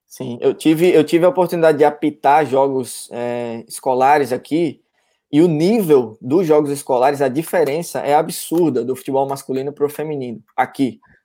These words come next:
O feminino, as meninas são muito mais inteligentes, taticamente você vê um jogo um pouco mais organizado,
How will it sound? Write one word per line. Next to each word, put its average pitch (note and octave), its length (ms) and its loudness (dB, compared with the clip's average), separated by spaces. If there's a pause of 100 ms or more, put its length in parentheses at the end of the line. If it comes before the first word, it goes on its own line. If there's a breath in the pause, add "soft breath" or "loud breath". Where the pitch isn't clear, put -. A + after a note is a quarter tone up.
O E3+ 120 6
feminino, F3 680 2
as C#3 120 0
meninas F3 380 -4
são G3 180 -4
muito F3 340 -4
mais D#3 160 0
inteligentes, C#3+ 640 -2
taticamente D#3+ 640 0
você C#3+ 220 -2
vê C3 80 0
um D#3 120 0
jogo D3 200 2
um - 40 -10
pouco D#3 200 -6
mais D3+ 160 -2
organizado, C#3+ 640 -2